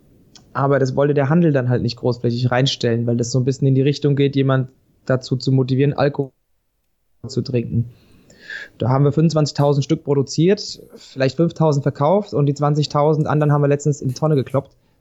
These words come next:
Haben wir mal schön, äh, fünfzehntausend Euro verbrannt.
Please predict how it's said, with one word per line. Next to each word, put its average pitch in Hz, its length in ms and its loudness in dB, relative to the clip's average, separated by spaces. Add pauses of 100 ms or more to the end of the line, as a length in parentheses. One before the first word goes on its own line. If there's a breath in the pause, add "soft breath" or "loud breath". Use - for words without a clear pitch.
(360)
Haben 127 100 -14
wir 135 40 -10
mal 135 120 0
schön, 151 560 2 (300)
äh, 131 300 0 (160)
fünfzehntausend 139 680 0
Euro 131 180 2
verbrannt. 123 640 -4